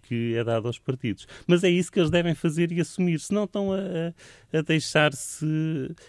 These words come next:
comer por populismos e, ao fazerem as coisas desta forma, estão a fomentar novos populismos que têm toda a razão de ser, porque isto que foi feito é absolutamente ridículo. Quer dizer, não, não penso que em relação a isso não há dúvida. Só mais uma notinha, só mais uma notinha antes de passar a palavra ao Nuno Botelho,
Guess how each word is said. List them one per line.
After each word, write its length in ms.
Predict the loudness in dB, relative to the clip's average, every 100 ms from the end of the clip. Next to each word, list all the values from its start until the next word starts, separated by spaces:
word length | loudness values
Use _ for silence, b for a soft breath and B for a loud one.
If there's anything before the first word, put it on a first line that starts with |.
| b _ -2
comer 400 | 4 6 6 4
por 180 | -2
populismos 840 | -2 -4 -4 0 2 2 0 -2 -4 B B
e, 340 | 4 6 6 0 _ -2
ao 200 | 2 2
fazerem 500 | 2 2 4 6 4
as 100 | 2
coisas 300 | 2 2 4
desta 260 | 2 2 0
forma, 320 | 4 4 2
estão 260 | 4 4
a 60 | 4
fomentar 580 | 2 2 2 2 2 2
novos 280 | 0 -2 -4
populismos 600 | -8 -6 0 0 2 -2
que 100 | -4
têm 180 | -2 0
toda 200 | 2 2
a 20 |
razão 260 | 2 0 0
de 60 |
ser, 140 | 0 -4
porque 160 | -4
isto 140 | -8 -6
que 60 |
foi 80 | -8
feito 360 | -4 -4 -2 -4
é 80 | -6
absolutamente 480 | -6 -8 -4 -6
ridículo. 500 | -4 -4 -4 -6 -8 -6
Quer 60 |
dizer, 160 | -6 -6
não, 260 | -10 -8 -6
não 140 | -6
penso 280 | -4 -4 -2
que 80 | -4
em 40 |
relação 260 | -4 -2 -2
a 40 |
isso 140 | -2 -2
não 60 |
há 40 | -2
dúvida. 220 | -2 -4 B B
Só 220 | -12 -4 0
mais 240 | 2 2
uma 120 | 2
notinha, 440 | 0 0 -2 -2 -4
só 120 | -4
mais 180 | -4 -2
uma 80 | -2
notinha 380 | -2 -4 -4 -4
antes 100 | -6
de 40 | -8
passar 280 | -2 -2
a 60 | -2
palavra 320 | -2 -2 -2
ao 40 | -2
Nuno 180 | -2
Botelho, 440 | -4 -2 -2 -2